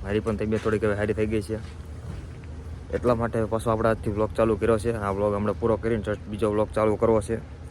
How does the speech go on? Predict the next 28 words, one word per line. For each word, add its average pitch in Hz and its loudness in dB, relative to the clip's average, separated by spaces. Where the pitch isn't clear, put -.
કે - -8
પછી 104 -4
આ 98 -2
વ્લોગ 107 4
નકર 107 2
લાંબો 113 4
થઈ 107 2
જાય. 110 4
તો 110 -2
ચાલો, 123 8
વ્લોગ 120 2
સારો 117 4
લાગ્યો 117 6
હોય 123 6
તો 110 4
લાઈક, 110 2
કોમેન્ટ, 117 0
શેર, 117 4
સબસ્ક્રાઇબ 110 -2
કરવાનું 110 2
ભૂલતા 110 6
નહીં. 120 2
મળું 110 2
તમને 110 0
એક 104 -2
નવા 107 0
વ્લોગ 110 2
સાથે, 113 2